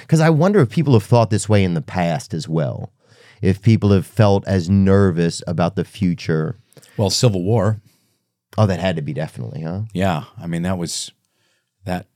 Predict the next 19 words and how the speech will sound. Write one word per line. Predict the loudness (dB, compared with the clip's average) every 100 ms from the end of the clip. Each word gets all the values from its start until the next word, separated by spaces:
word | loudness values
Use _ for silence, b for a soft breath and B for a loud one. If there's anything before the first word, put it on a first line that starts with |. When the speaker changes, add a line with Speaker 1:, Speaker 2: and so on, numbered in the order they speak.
| _
Speaker 2:
that | -6 -6
resulted | -4 -4 -4 -4
in | -6 -8 -12 -8
hundreds | -4 -2 -4
of | -6
thousands | -2 -2 -4 -10
of |
deaths, | -4 -4 -4 -12
right? | -14 -14 -14 _
Speaker 1:
You | 4
ever | 6
Speaker 2:
Um, | 6
Speaker 1:
hit | 6
any | 6 6
of |
the | 4
reenactments | 4 4 2 0 -2 -2
or | 0
anything? | -2 -2 -4 -4